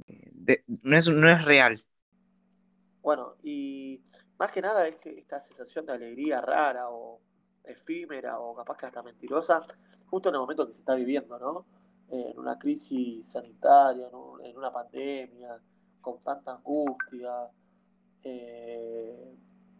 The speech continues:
Speaker 2: nada, es como que, bueno, dale, eh, una alegría por lo menos, de tanta mierda, tanta desocupación, tanta, tanta tristeza, tanta pobreza.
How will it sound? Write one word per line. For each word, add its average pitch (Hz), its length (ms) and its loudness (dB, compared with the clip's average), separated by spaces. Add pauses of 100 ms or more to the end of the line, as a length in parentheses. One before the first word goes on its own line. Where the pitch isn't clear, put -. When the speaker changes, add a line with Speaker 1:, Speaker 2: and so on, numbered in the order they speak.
(240)
Speaker 2:
nada, 123 420 -2 (520)
es 143 140 -8
como 127 440 -6
que, 120 460 -12 (680)
bueno, 131 280 -2
dale, 139 260 6 (440)
eh, 135 100 -20
una 143 240 -10
alegría 131 480 0
por 120 180 -12
lo 123 80 -10
menos, 117 320 -20 (380)
de 120 100 -6
tanta 127 300 -2
mierda, 139 360 -2
tanta 135 200 -4
desocupación, 127 1080 -2
tanta, 123 720 -6 (2500)
tanta 180 260 4
tristeza, - 560 -8
tanta - 300 -6
pobreza. 170 720 -6